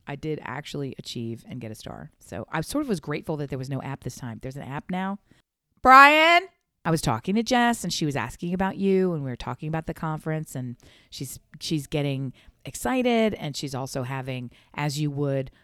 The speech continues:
a little bit of frustration and nerves, as you would planning something this gigantic. It's a huge, huge undertaking. And I just, I have to just go on record again as saying,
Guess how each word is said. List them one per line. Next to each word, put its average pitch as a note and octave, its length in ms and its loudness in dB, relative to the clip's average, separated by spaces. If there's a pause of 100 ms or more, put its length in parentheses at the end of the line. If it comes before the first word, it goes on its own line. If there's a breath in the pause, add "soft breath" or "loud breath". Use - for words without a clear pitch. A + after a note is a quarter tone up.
a D3+ 60 -6
little C#3+ 200 -2
bit B2+ 140 -4
of A#2 100 -8
frustration C3 540 -6
and B2+ 160 -6
nerves, G#3 480 2
as D#3 200 -4
you E3+ 80 0
would E3 180 0
planning D#3 300 -2
something D#3 340 -4
this D3 160 -4
gigantic. G#3 1300 -2 (440)
It's C#4+ 160 -2
a - 40 -6
huge, A#3 760 0 (180)
huge C#4+ 680 0
undertaking. C#3+ 680 -6
And F3 120 -2
I F#3 120 2
just, G#3 380 -6 (360 soft breath)
I F#3+ 80 -4
have A3 160 0
to F#3+ 80 -10
just F3+ 160 -4
go E3 120 0
on D3 160 -2
record C#3+ 260 -4
again C3+ 400 -4
as A#2+ 100 -8
saying, B2+ 440 -6